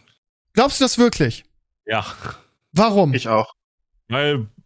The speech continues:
Speaker 2: Activision Blizzard viel Scheiße macht und wie heißt der? Bobby Kotick?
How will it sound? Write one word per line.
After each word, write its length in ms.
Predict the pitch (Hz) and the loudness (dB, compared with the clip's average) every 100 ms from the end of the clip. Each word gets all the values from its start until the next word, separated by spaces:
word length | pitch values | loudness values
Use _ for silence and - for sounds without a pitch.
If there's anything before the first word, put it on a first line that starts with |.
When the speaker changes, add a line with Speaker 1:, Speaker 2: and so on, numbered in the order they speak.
| - | -10
Speaker 2:
Activision 520 | 135 - 131 147 131 | -8 -4 -2 -2 -2
Blizzard 400 | 123 135 139 - - | -2 -2 -4 -6 -16
viel 220 | - 131 | -10 -8
Scheiße 280 | 131 135 135 | -6 -6 -4
macht 220 | 131 120 | -6 -4
und 200 | 120 107 | -6 -6
wie 80 | 151 | -6
heißt 180 | 165 180 | -6 -6
der? 140 | 170 | -8
Bobby 300 | 127 151 156 | -6 -8 -8
Kotick? 480 | 147 170 196 196 | -8 -8 -8 -10